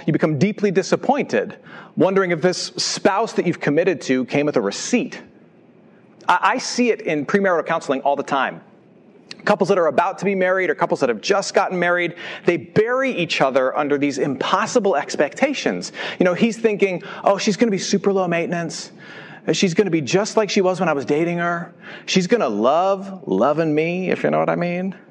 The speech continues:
"And she will be perpetually cute like she is right now. She, she's cute." And she's thinking, "Oh, he's gonna wanna stay up late and talk, like, about feelings and about how our relationship's doing.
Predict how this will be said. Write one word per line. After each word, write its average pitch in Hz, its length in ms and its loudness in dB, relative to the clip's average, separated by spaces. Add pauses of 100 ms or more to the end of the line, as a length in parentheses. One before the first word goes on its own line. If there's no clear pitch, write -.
(340)
"And 170 120 2
she 220 200 0
will 214 140 2
be 180 180 0
perpetually 202 720 0
cute - 320 -2
like 135 160 0
she 185 120 2
is 196 120 0
right 214 140 0
now. 349 260 -2
She, 285 320 -2
she's - 200 0
cute." - 320 -2 (1200)
And 160 140 0
she's 302 220 2
thinking, 131 580 0 (300)
"Oh, 190 80 6
he's 202 180 2
gonna 285 160 2
wanna 202 180 0
stay 160 300 0
up 190 160 -2
late 139 320 0
and 117 180 -6
talk, - 520 -2 (220)
like, 139 140 0
about 135 220 2
feelings 220 600 0
and 139 60 -4
about - 160 0
how 151 100 2
our 127 100 2
relationship's 202 560 -2
doing. 220 480 -2